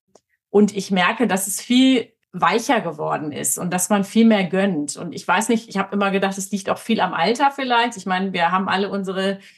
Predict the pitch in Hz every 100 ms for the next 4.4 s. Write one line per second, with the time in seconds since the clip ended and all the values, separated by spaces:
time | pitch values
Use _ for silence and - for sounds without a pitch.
0 | _ _ _ 202 202 202 196 196 - 175
1 | 220 233 220 208 220 - 185 185 214 220
2 | 196 190 175 180 220 214 208 208 208 202
3 | - 170 165 175 175 190 220 214 208 202
4 | 202 208 -